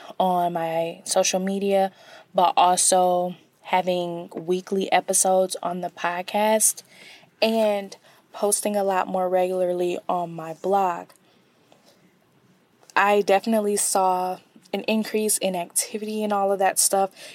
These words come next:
and it just reinforced the old statement that consistency is key. Consistency will make the hugest difference in the world, and that is what I realized,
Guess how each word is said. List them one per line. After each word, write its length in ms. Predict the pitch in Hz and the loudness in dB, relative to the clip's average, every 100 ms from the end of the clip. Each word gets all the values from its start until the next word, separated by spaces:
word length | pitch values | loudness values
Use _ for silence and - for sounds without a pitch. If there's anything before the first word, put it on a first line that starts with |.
| - | -2
and 120 | 202 | 2
it 120 | 202 | 4
just 180 | 196 196 | 2 0
reinforced 1040 | 190 208 214 202 - 185 196 202 - - - - | 0 0 0 0 2 4 4 2 2 0 -4 -6
the 220 | 190 190 | 0 4
old 180 | 180 180 | 4 2
statement 520 | - 185 190 185 180 | 0 -2 0 -2 2
that 280 | 180 175 - _ _ - | 2 2 -2 _ _ -2
consistency 840 | 214 202 202 - 214 202 - 202 | 0 2 2 2 0 0 0 2
is 180 | 180 - - | 2 -2 -8
key. 540 | - - 196 - - _ - - - - | -12 -8 -6 -8 -12 _ -20 -20 -20 -6
Consistency 640 | 202 - 190 208 196 202 | -2 0 2 2 2 2
will 140 | 190 185 | 4 2
make 240 | 180 - | 0 0
the 300 | 180 180 175 - | 2 2 2 -4
hugest 840 | - - 240 247 240 220 208 - | -12 -4 0 2 2 0 -2 -2
difference 540 | 190 185 190 180 185 - | -2 0 -2 -4 -6 -6
in 180 | - 202 | -4 0
the 100 | 214 | 0
world, 380 | 196 185 180 185 _ - - - - _ - | 4 4 4 0 _ -20 -20 -20 -20 _ 2
and 200 | 220 214 | 4 6
that 300 | 208 220 - | 4 4 4
is 280 | 214 202 190 | 4 4 2
what 360 | 185 190 - - | 4 4 4 0
I 180 | 180 | 2
realized, 960 | 185 170 180 254 240 185 170 190 196 | 0 0 2 4 6 4 2 0 -2